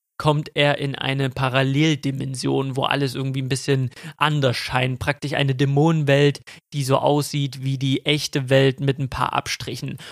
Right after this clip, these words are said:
Und er stellt fest, dass da irgendwie was nicht stimmt. Und als er in der Schule ankommt, stellt er fest, dass der Sportlehrer irgendwie ein schmieriger Lappen ist. Irgendwas ist mit dem Sportlehrer, er weiß aber nicht so genau, was es mit dem Sportlehrer auf sich hat.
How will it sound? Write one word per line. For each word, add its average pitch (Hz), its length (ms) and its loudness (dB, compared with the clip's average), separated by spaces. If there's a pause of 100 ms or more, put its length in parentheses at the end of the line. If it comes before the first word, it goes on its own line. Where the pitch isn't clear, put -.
(120)
Und 151 180 2
er 151 120 6
stellt 160 260 4
fest, 160 340 0
dass 143 140 2
da 139 120 2
irgendwie 135 440 -4
was 123 200 -4
nicht 131 200 -4
stimmt. 143 420 4 (340)
Und 170 360 4
als 160 180 2
er 175 80 6
in 165 80 2
der 165 100 4
Schule 180 300 2
ankommt, 151 680 0
stellt 143 260 2
er 135 80 2
fest, - 380 0
dass 135 260 -2
der 131 280 2
Sportlehrer 147 760 4
irgendwie 151 320 0
ein 131 40 -2
schmieriger 139 500 0
Lappen - 280 -4
ist. - 240 -10
Irgendwas 165 380 4
ist 147 120 -4
mit 143 120 0
dem 139 100 2
Sportlehrer, 147 520 4
er 139 140 2
weiß 131 240 2
aber 139 160 0
nicht 131 180 -2
so - 80 -4
genau, 127 420 6 (380)
was 135 320 2
es - 300 -6
mit 135 180 0
dem 131 120 -4
Sportlehrer 131 600 -2
auf 156 160 2
sich - 240 -2
hat. 143 180 2